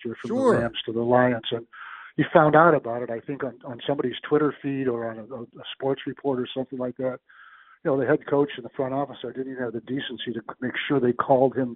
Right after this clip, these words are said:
Speaker 1: first before they closed the deal. 'Cause, look, the deal was made. It wasn't like it was gonna, you know, fall apart one way or another. And I think that really, really hit him. And look, all of a sudden, he's a kid, I think he's from Fresno. No, he went to Cal. He's from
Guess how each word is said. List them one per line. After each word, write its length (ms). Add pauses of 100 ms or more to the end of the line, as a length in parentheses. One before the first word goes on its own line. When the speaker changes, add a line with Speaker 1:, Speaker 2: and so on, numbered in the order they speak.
Speaker 1:
first 280 (440)
before 300
they 140
closed 320
the 40
deal. 160
'Cause, 140
look, 200 (120)
the 80 (340)
deal 200
was 180
made. 300
It 80
wasn't 260
like 160 (420)
it 40
was 120
gonna, 300
you 60
know, 180
fall 200
apart 380
one 200
way 160
or 100
another. 380 (420)
And 420 (240)
I 80
think 220
that 160
really, 380
really 340
hit 140
him. 180
And 140
look, 200
all 160
of 60
a 60 (100)
sudden, 240 (480)
he's 160
a 120
kid, 140 (100)
I 40
think 120
he's 140
from 220
Fresno. 400
No, 140
he 80
went 160
to 60
Cal. 460 (220)
He's 100
from 100